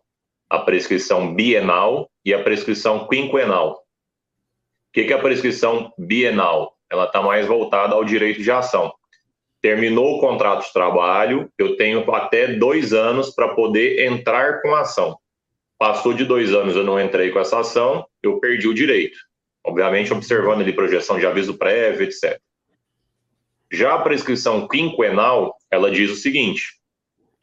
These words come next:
da data que eu entrei com a ação, eu posso reclamar os meus direitos de até cinco anos pra trás. Então, vamos falar aqui com a implicação prática disso. Um trabalhador ficou cinco anos na empresa,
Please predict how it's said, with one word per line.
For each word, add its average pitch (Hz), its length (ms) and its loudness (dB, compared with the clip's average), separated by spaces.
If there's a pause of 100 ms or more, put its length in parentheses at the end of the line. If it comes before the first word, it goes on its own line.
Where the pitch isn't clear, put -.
(200)
da 98 220 0
data 117 320 0
que 131 180 -4
eu 131 140 2
entrei 135 480 0
com 165 80 -2
a 127 80 0
ação, 104 420 0 (640)
eu 104 200 0
posso 117 260 0
reclamar 110 560 2
os 104 80 -2
meus 107 220 0
direitos 98 400 0
de 107 80 0
até 107 240 0
cinco 123 440 -2
anos 117 220 -2
pra 123 220 0
trás. 87 580 -2 (1040)
Então, 104 460 0
vamos 110 240 2
falar 101 240 2
aqui 104 180 0
com - 100 0
a - 20 4
implicação 104 600 0
prática 95 460 0
disso. 82 400 -4
Um 82 60 -14
trabalhador 98 640 0
ficou 113 680 0
cinco 135 400 -2
anos 123 200 0
na 120 80 2
empresa, 98 520 -2